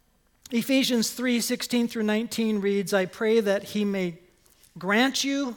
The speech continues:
according to the riches of his glory, to be strengthened with power in your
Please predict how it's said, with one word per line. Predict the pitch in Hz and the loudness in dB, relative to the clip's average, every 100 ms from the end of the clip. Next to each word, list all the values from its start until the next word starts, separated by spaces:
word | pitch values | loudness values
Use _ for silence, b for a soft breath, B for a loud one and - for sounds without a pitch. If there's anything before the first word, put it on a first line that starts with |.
| - | -8
according | 185 - 226 226 | -8 -2 0 0
to | 202 | -2
the | 175 180 | -4 -2
riches | 208 262 330 269 | 0 0 -2 -2
of | 262 | -2
his | 294 - | -2 -4
glory, | 262 262 190 156 151 165 - _ B B B B | -4 -2 0 -2 -4 -6 -12 _ B B B B
to | 233 | -2
be | 240 | 0
strengthened | - - 247 277 311 - 294 294 277 269 214 B B B | 0 -2 -2 0 0 -2 -2 0 0 -2 -6 B B B
with | 214 214 - | 0 0 0
power | - - 240 254 254 262 | -2 2 4 4 4 2
in | 240 208 | 2 0
your | 190 | -2